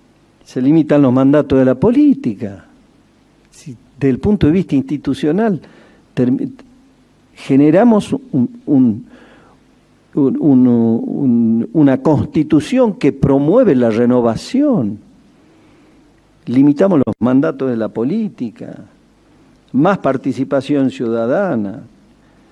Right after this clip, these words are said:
Se mantie-, se mantuvieron también las elecciones cada dos años, porque en eso también cedimos,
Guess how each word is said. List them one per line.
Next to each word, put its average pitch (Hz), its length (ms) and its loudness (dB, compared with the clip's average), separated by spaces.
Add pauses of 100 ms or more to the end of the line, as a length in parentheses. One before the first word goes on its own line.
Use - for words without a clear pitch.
(380)
Se - 180 -2
mantie-, 165 460 2
se 170 160 0
mantuvieron 185 640 4
también 190 400 2
las 160 140 4
elecciones 170 540 2
cada 147 260 4
dos 180 240 0
años, 180 280 2
porque 135 260 -2
en 160 80 0
eso 165 220 0
también 185 380 0
cedimos, 175 680 -2